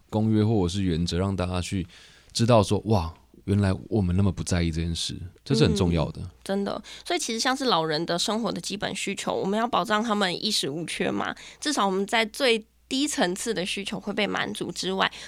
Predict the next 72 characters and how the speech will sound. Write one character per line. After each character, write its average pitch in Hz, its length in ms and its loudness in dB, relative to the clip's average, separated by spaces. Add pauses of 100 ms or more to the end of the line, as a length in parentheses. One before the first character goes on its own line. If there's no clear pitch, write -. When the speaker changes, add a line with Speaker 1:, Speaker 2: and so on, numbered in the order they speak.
Speaker 2:
我 226 80 -2
们 226 140 0
也 196 140 4
希 233 200 0
望 254 140 2
他 262 80 -2
们 233 100 0
可 208 160 -2
以 190 60 0
无 185 160 -6
障 208 220 0
碍 208 120 0
的 180 80 -4
去 196 160 -6
参 190 240 -4
与 175 80 -2
社 202 240 0
会 208 160 0
的 - 240 -2
休 220 240 -2
闲 185 400 -2
啊， 180 220 0 (260)
或 - 120 0
是 262 180 2
拥 185 180 2
有 202 140 2
工 208 240 -2
作、 214 180 0
教 214 200 0
育 220 80 0
等 185 180 -2
等 180 100 -2
的 160 140 -2
机 185 240 -4
会， 190 240 -2
然 165 100 -4
后 202 220 -2 (220)
进 247 180 -2
而 - 160 -2
去 190 280 -2
自 220 180 -2
我 127 120 -4
实 - 200 -4
现。 - 200 -2
因 98 80 -2
为 285 60 2
我 285 100 0
们 185 280 0 (120)
人 214 140 0
人 277 160 0
都 294 100 0
不 320 140 -2
希 277 200 0
望 254 140 2
说 247 160 0
自 247 120 -6
己 196 80 -2
未 208 120 2
来 170 120 4
老 92 240 2
的 110 100 -2
时 185 140 -4
候 180 60 -2
会 202 120 -2
被 202 140 0
忽 196 260 -2
略、 185 160 0
会 202 180 0
去 202 320 -2 (220)
被 214 140 2
虐 226 300 2
待， - 340 6